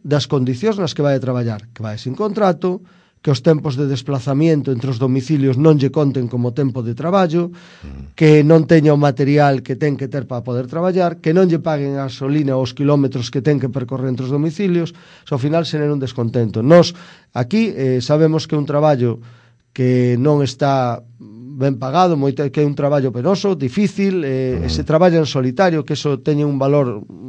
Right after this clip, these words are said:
Speaker 1: excepcional. As, as traballadoras das auxilia-, auxiliares da axuda no fogar fan un traballo increíble todos os días. Non é o mismo ir a atender un maior que ir a atender a cinco maiores, a cinco casas,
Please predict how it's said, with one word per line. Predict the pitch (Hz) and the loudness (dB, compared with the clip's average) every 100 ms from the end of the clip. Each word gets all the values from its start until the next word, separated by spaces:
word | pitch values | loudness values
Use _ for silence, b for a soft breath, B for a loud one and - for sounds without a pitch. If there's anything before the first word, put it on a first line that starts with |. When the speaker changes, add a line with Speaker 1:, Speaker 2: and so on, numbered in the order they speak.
| 123 | -10
Speaker 1:
excepcional. | 127 139 - 139 165 151 131 | -6 -6 -4 0 4 4 2
As, | 120 | -2
as | - 135 117 | -6 -8 -4
traballadoras | 127 123 131 139 127 | -2 0 0 0 -2
das | 131 123 | -6 -8
auxilia-, | 131 131 90 - - | -8 -8 -8 -10 -6
auxiliares | 120 - 135 135 127 | -6 -4 -2 0 -2
da | |
axuda | 120 143 127 | -2 0 0
no | 120 | -2
fogar | 127 156 165 170 B B B - | 0 2 2 -2 B B B 2
fan | 147 | 2
un | 139 | 2
traballo | 139 143 | 2 2
increíble | 139 120 139 165 165 | 2 2 2 4 2
todos | 139 139 123 | 0 -2 -2
os | |
días. | 123 175 147 | 2 2 2
Non | 139 127 135 151 165 | -4 -6 -4 2 4
é | |
o | 160 | 4
mismo | 165 135 151 143 B B 160 | 2 2 0 -2 B B 0
ir | |
a | 165 | 0
atender | 160 165 165 | 0 -2 -2
un | |
maior | 156 165 175 | -2 -2 -2
que | 180 | -2
ir | 165 | -4
a | |
atender | 165 156 156 | -4 -6 -6
a | - 135 | -8 -8
cinco | - 185 160 | -4 -4 -2
maiores, | 147 151 170 156 123 | -4 0 -2 -2 -6
a | 120 | -2
cinco | 190 170 147 127 | 0 0 -2 0
casas, | 151 123 156 | -2 0 -4